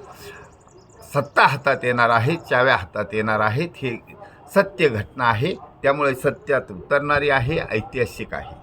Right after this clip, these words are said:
आश्चर्याची होणार आहे. कारण लोक म्हणतील की, "अरे, तुमचा प्रचार असा झाला नाही, तसा झाला नाही," परंतु सैनिक समाज पार्टीचे पुरस्कृत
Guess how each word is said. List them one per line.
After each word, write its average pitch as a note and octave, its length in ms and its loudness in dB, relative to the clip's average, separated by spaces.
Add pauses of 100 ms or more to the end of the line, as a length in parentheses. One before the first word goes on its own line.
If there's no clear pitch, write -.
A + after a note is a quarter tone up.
(720)
आश्चर्याची E3 600 4
होणार B2 320 0
आहे. B2+ 260 0
कारण A#2+ 400 -2 (600)
लोक G3 260 4
म्हणतील D3+ 520 2 (100)
की, E3 80 4
"अरे, C#3+ 200 2
तुमचा C#3+ 420 -2
प्रचार C3 400 -2
असा A#2 280 0
झाला A#2 340 0
नाही, A#2+ 220 -4 (100)
तसा A2+ 240 -2
झाला A2+ 320 -2
नाही," A2+ 220 -4
परंतु A#2+ 520 -4
सैनिक G#2+ 340 -8
समाज A2 320 -4
पार्टीचे G2+ 640 -8
पुरस्कृत G2+ 640 -8